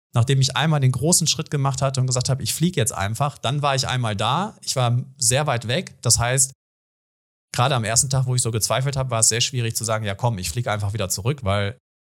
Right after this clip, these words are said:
der Zeitaufwand ist sehr hoch und es war auch sehr teuer. Deswegen habe ich wahrscheinlich auch so ein Ziel ausgewählt. Kann es euch jetzt gar nicht mehr sagen. Und ja, man springt dann jeden Tag über seinen Schatten, weil man sich überall sagen kann, „Okay, ich bin jetzt hier.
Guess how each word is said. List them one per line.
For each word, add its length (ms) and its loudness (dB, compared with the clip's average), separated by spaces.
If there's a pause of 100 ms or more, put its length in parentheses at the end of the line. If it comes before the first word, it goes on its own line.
(320)
der 220 0
Zeitaufwand 560 0
ist 120 4
sehr 140 4
hoch 260 2
und 260 4
es 140 2
war 80 4
auch 80 2
sehr 160 2
teuer. 500 0 (760)
Deswegen 420 2
habe 120 2
ich 80 -4
wahrscheinlich 320 2
auch 60 4
so 120 4
ein 120 4
Ziel 180 2
ausgewählt. 720 2 (400)
Kann 140 6
es 100 0
euch 120 -4
jetzt 180 -2
gar 120 0
nicht 140 -2
mehr 80 2
sagen. 360 2
Und 320 0 (400)
ja, 180 6
man 180 6
springt 280 4
dann 120 4
jeden 160 2
Tag 160 -2
über 120 2
seinen 180 2
Schatten, 360 -2
weil 100 -2
man 260 -6
sich 300 -10
überall 320 0
sagen 280 -2
kann, 460 -8
„Okay, 240 2
ich 200 0
bin 160 2
jetzt 220 2
hier. 360 4